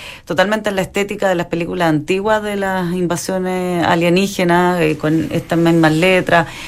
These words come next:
y con imágenes, eh, también de, de este tipo de, de producciones cinematográficas y con material de archivo de la época, además de entrevistas actualizadas a quienes fueron en parte lo, los personajes de, de esta historia tan,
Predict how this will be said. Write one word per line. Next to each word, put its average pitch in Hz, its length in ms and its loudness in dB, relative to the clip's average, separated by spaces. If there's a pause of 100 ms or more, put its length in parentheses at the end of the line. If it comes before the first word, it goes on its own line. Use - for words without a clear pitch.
(180)
y 226 220 2
con 220 260 2
imágenes, 185 1040 0
eh, 170 180 2
también 185 360 2
de, 185 160 0
de 160 120 0
este 180 200 -2
tipo 175 340 0
de, 170 260 0
de 170 220 0
producciones 175 960 0
cinematográficas 170 420 4 (400)
y - 100 0
con 170 340 0 (340)
material 170 400 4
de 175 80 2
archivo 175 320 0
de 175 80 2
la 175 80 2
época, 190 360 -2
además 165 380 2
de 170 320 -4
entrevistas 156 720 -2 (120)
actualizadas 165 880 0
a 156 40 -4
quienes 160 260 -2
fueron 156 360 0 (440)
en 156 100 -2
parte 160 260 0
lo, 151 320 0
los 151 260 -4
personajes 156 640 -2
de, 147 280 -2
de 139 180 -4
esta 160 240 -4
historia 165 440 0
tan, 175 460 2